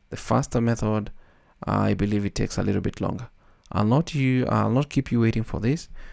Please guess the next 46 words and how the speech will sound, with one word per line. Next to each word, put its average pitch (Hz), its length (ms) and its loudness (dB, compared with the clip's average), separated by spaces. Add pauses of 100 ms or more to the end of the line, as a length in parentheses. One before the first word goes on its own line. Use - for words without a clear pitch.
(100)
So - 120 -2
we're 156 100 6
going 151 140 2
to 139 100 0
go 120 140 2
to, 104 540 2
uh, 101 260 0
the - 220 -2
audio 127 220 2
to - 120 -10
text - 400 -2
option, - 380 -2 (520)
and 110 200 4
I'll 110 80 6
leave 165 260 4
this 139 280 4
in 110 120 4
the 104 80 2
description 101 480 2
below. 101 280 0 (400)
Audio 143 200 2
to - 120 -6
text, - 480 -2 (100)
uh, 101 540 0 (100)
is 135 120 -8
a - 40 -4
speech - 280 -4
to - 100 -4
text - 260 0
or - 40 -4
speech - 260 -6
recognition 127 560 2 (420)
accessible 131 420 0
via 120 460 2 (180)
video 131 440 4
audio 113 180 -2
to - 160 -10
text. - 380 -4
Uh, 98 300 4
you 110 120 4
can 117 100 4
make 135 140 4
a 117 60 -2
custom 110 400 0
shortcut. - 420 -6 (300)
So - 200 -2